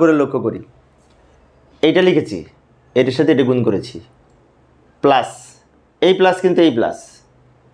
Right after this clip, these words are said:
আবার এটা লিখেছি, এটার সাথে এটাও গুণ করেছি, এই প্লাস এবার দিছি, এই এইটার সাথে এবার এইটা গুণ করব, আবার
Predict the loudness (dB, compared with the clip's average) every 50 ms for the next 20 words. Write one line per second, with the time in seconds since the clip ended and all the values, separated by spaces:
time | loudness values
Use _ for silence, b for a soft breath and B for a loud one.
0 | _ _ _ _ _ _ _ _ _ -4 -2 0 2 2 0 0 -2 -8 -4 -2
1 | -2 0 2 2 2 2 2 0 -2 -2 -4 -14 -16 -16 _ _ _ _ _ _
2 | _ _ _ _ _ _ _ _ _ -4 -2 0 0 0 0 0 0 2 2 2
3 | 2 2 0 -2 -2 -2 -4 -6 -8 -10 -18 -20 -20 _ _ _ _ _ _ _
4 | _ _ _ _ _ _ _ _ _ _ _ _ _ _ _ _ _ _ _ _
5 | _ _ _ _ _ _ _ _ _ _ _ _ _ _ _ _ _ _ _ _
6 | _ _ _ _ _ _ _ _ _ _ _ _ _ _ _ _ 0 0 0 0
7 | 2 0 0 0 0 -2 -4 -2 -2 -4 -4 -4 -8 -14 -14 -16 -18 _ _ _
8 | _ _ _ _ _ _ _ _ _ _ _ _ _ -2 0 0 0 -2 -6 _
9 | _ _ _ _ _ _ -2 -2 0 0 0 0 0 0 0 2 2 4 2 4
10 | 2 2 0 0 -4 -2 -4 -4 -4 -6 -10 -16 -18 _ _ _ _ _ _ _
11 | _ _ _ _ _ _ _ _ _ _ _ _ _ _ _ _ _ _ _ _
12 | -4 -2 0 2 2 2